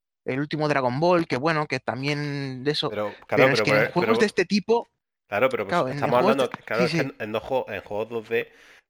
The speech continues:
Speaker 2: pueden seguir retocando mucho el tema de los sprites, el tamaño de los sprites, la, meter más animaciones,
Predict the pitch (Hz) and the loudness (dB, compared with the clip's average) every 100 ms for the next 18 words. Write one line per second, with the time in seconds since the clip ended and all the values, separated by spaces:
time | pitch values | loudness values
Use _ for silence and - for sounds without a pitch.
0 | _ 101 104 104 - - 110 107 107 107 | _ -8 -6 -8 -10 -6 -4 -4 -8 -8
1 | 101 104 107 - 107 104 98 92 90 87 | -8 -10 -10 -10 -10 -10 -8 -8 -8 -8
2 | 87 - 120 123 104 98 92 90 85 85 | -10 -4 0 0 -2 -6 -8 -8 -8 -10
3 | 85 - 110 110 107 101 90 87 85 82 | -12 -8 -4 -2 -4 -6 -8 -8 -8 -8
4 | 90 90 95 95 90 90 82 - 107 107 | -8 -8 -8 -8 -8 -10 -12 -10 -10 -10